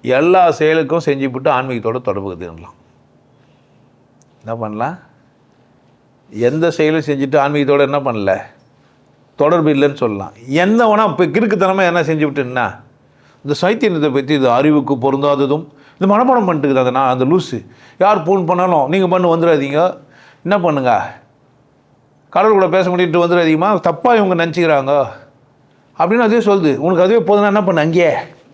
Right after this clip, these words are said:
ஒரு பயம் இருக்குது உள்ளுக்குள்ள. நான் ரொம்ப, ரொம்ப நம்பினேன், கடவுள் கூட பேச முடியும் பொழுது. அடங்க, இது இவ்வளோ தெரியாத போயிடுச்சு நமக்கு. எட்டு மாசத்துல கடவுள் கூட பேச விட்டு இவ்வளோ வேஸ்ட் பண்ணிக்கிறோமே வாழ்க்கையில. நம்ப நம்ம தேடி கீடி கண்டுபிடிச்சி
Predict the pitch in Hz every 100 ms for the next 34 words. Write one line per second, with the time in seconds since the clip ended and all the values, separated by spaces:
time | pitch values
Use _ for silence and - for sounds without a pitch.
0 | _ _ - - - - 190 202 254 294
1 | 269 220 202 214 185 139 - - - _
2 | - _ _ _ _ _ _ _ 226 226
3 | 214 240 247 196 185 185 226 262 214 208
4 | 160 131 151 202 170 143 151 170 160 139
5 | 131 123 123 117 127 139 120 120 _ _
6 | _ _ 104 156 156 - - - - _
7 | _ _ _ _ _ 135 156 147 147 185
8 | 160 156 151 135 127 131 120 127 147 170
9 | 175 170 147 156 147 143 131 139 139 135
10 | 139 151 156 135 135 151 131 127 117 113
11 | 117 113 120 117 120 117 110 127 127 -
12 | - _ _ 311 330 - 370 - 151 156
13 | 131 175 156 160 165 156 151 160 151 135